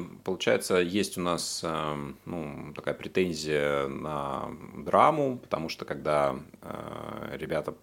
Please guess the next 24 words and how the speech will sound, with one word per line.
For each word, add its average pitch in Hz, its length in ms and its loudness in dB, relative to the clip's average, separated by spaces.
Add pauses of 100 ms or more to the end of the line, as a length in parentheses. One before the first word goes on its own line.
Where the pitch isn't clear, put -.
(140)
приезжают 85 680 2
уже 78 320 0
в - 60 -16
Европу, 92 1200 2
в - 40 -14
Шотландию, 104 640 2
в 85 100 0
Эдинбург, 80 640 -4
и, 80 540 -2 (640)
э, 76 360 -2
начинают 80 420 -4
проходить 80 460 -6
этапы - 300 -2
репетиций, - 960 0 (200)
да, 110 300 -4
и - 40 -6
каждый 90 380 2
из - 160 -4
них, 131 300 -2
э, 82 580 -2
сталкивается 85 1040 0
с - 60 -6
соблазном, 110 880 4
и 101 360 -2